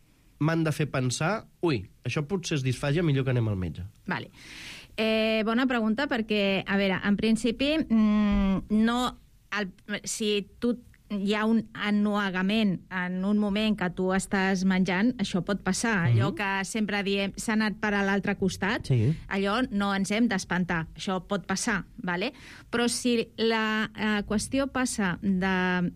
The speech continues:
Speaker 2: molt sovint, vale? És a dir, doncs, resulta que cada cop que menjo,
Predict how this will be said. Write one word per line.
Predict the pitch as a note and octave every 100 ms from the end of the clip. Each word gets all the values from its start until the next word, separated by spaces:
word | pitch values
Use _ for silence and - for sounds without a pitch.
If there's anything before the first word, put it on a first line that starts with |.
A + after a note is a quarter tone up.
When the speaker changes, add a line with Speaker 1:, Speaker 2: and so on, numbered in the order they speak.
| -
Speaker 2:
molt | G#3+ A3+ C4
sovint, | B3+ A#3 G#3 C4+ A#3 C4 - - - - -
vale? | F#3+ F3+ F3+ C4
És | G#3
a | F#3
dir, | F3+ F#3 F#3
doncs, | F3+ F#3 -
resulta | A3 G3+ G3 G#3 G3+ G#3 G#3
que | G#3 G3 -
cada | B3+ C4 B3 A3+
cop | - G#3+ G3 F3+ - -
que | - F3+
menjo, | F#3 F#3+ G3+ F3 F3